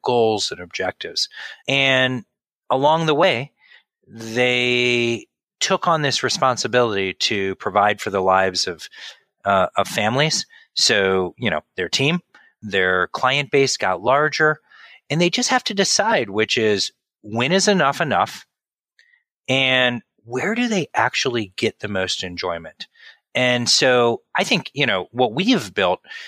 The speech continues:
is intended to be something that allows people to have the best of both worlds. If they want to truly be that entrepreneur, great.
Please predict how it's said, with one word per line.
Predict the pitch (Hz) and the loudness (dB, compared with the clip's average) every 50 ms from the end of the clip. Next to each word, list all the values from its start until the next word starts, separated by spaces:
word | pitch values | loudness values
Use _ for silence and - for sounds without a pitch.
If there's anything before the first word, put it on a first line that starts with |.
| - - _ _ - | -20 -20 _ _ -2
is | 120 123 120 120 120 117 117 117 113 113 107 - - | 0 2 2 2 4 4 4 4 2 2 2 0 -2
intended | - 117 113 107 - - 143 165 165 127 107 95 | -2 -2 -2 -2 -2 -2 0 2 2 0 0 0
to | - - 107 | -2 -4 -2
be | 92 107 104 104 101 98 98 95 - - - - - - - _ _ _ _ _ | -2 -2 -2 0 -2 -2 -4 -6 -10 -14 -20 -20 -20 -20 -20 _ _ _ _ _
something | - - - 123 117 110 120 113 107 107 107 - _ _ _ - - | -2 0 2 2 2 2 0 0 0 -2 -4 -8 _ _ _ -18 -4
that | 107 117 110 110 101 _ _ - | 0 0 2 0 0 _ _ 0
allows | 110 110 107 110 120 143 165 165 - | 2 2 4 4 2 2 2 0 -2
people | - - 147 131 - 135 131 123 _ - | -2 -4 -6 -4 -2 -2 -2 -2 _ -6
to | - - - 113 110 110 107 104 104 | -6 -2 -2 0 0 0 0 -2 -2
have | 101 - 110 107 95 | -2 -2 -2 -2 -2
the | 104 98 | -4 -2
best | 87 98 95 98 - - - | 0 0 2 2 0 -2 -2
of | 92 - | -4 -4
both | 92 87 85 - - | -4 -4 -4 -6 -6
worlds. | 90 92 - - - - - - _ _ - - - - - _ _ _ - | -6 -6 -6 -4 -4 -4 -4 -4 _ _ -20 -20 -20 -20 -20 _ _ _ -2
If | 113 117 - - | -2 -2 -2 0
they | - 117 110 | 0 0 0
want | 104 101 107 117 143 165 156 - | 0 -2 0 0 0 0 0 -2
to | - 165 131 104 - _ _ _ - | -4 -4 -4 -6 -12 _ _ _ -2
truly | - - - - 185 202 196 190 175 165 165 151 | -2 0 0 0 0 2 2 2 2 2 0 -2
be | 123 117 123 120 | -2 0 0 0
that | 113 110 104 101 | 2 2 2 2
entrepreneur, | 98 98 98 92 - - 98 - 98 95 90 90 92 98 101 - _ _ _ _ _ _ _ _ | 2 0 0 -2 -4 -8 -6 -6 -4 -4 -2 0 0 0 -2 -4 _ _ _ _ _ _ _ _
great. | - 175 156 117 - | 0 2 2 2 0